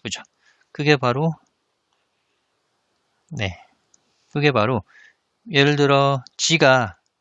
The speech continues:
마이너스 일이다. 그러면 여기 밑에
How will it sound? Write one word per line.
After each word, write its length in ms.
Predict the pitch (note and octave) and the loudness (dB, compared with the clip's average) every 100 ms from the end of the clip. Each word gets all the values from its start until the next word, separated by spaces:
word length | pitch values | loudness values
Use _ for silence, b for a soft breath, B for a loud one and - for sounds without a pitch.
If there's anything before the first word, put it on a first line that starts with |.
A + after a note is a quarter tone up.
| _ | _
마이너스 580 | A2 G#2+ C3+ E3 E3 D#3 | -4 -2 0 0 0 -4
일이다. 440 | D3 C#3 A2 - _ - | -2 -2 -2 -8 _ -8
그러면 480 | A#2+ A#2 A#2 A2 G2 | -4 0 0 -2 -4
여기 200 | G2 G#2 | -6 -6
밑에 440 | G#2+ - - - | -8 -12 -18 -20